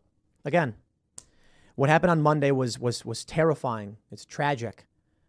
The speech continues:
And in response, these people are just calling for escalation. I'm not surprised.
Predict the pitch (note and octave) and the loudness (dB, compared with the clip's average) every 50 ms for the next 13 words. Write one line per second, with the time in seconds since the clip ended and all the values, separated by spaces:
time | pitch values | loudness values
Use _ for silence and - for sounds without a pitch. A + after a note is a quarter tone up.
0 | _ _ _ - A#2+ C3+ B2+ C3 B2 - - - E3 E3+ D3+ D3 - D3+ D3+ - | _ _ _ -6 -4 -4 -2 -2 -4 -2 0 2 2 2 2 0 -2 -4 -4 -4
1 | - D3+ C#3 - F#3 F3+ F3+ F3 D3+ A#2 C#3 C3+ - - - - C3+ B2 B2 A#2 | -2 -4 -2 -2 0 2 2 2 2 0 -2 -4 -6 -6 -4 -2 -2 -2 -2 -4
2 | - B2+ A#2+ A2+ - - - A2 G#2 G2+ G2+ - G2 F2 F#2 - _ _ _ _ | -6 -4 -6 -6 -6 -8 -10 -8 -8 -10 -12 -14 -16 -20 -20 -20 _ _ _ _
3 | - B2 C#3+ D#3 - - - - D#3 F#3 A3 - - - - | -10 -8 -8 -8 -8 -8 -6 -4 -4 -2 -4 -4 -8 -12 -16